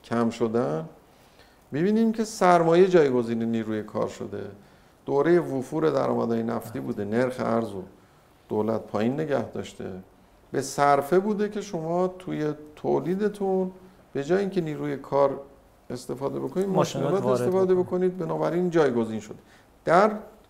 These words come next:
Speaker 1: کشاورزی جایگزین سرمایه به جای نیروی کار این لطمهٔ بزرگ رو وارد کرده. در نساجی که حالا این همون حوزهٔ کسب و کارهای یه چرخ خیاطی، نساجی که میگیم منظور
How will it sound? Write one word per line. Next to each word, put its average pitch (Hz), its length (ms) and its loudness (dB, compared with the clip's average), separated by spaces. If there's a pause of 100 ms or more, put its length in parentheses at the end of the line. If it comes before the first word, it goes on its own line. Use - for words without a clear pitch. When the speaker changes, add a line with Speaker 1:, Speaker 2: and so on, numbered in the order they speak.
Speaker 1:
کشاورزی 190 1000 0 (380)
جایگزین 135 640 0
سرمایه 123 640 -2
به 120 120 -4
جای 120 200 -2
نیروی 117 380 -2
کار 151 400 0 (640)
این 135 200 -6
لطمهٔ 123 460 -2
بزرگ 110 340 -2
رو 104 80 -6
وارد 98 340 -4
کرده. 95 260 -16 (760)
در 175 180 6
نساجی 226 760 4
که 214 160 2
حالا 208 180 4
این 208 160 2
همون 202 340 0 (360)
حوزهٔ 156 400 2
کسب 175 360 -2
و 143 40 -8
کارهای 143 560 -2 (720)
یه 202 100 -2
چرخ 185 360 2
خیاطی، 170 560 4
نساجی 156 640 0
که 156 120 -4
میگیم 151 260 2
منظور 170 480 2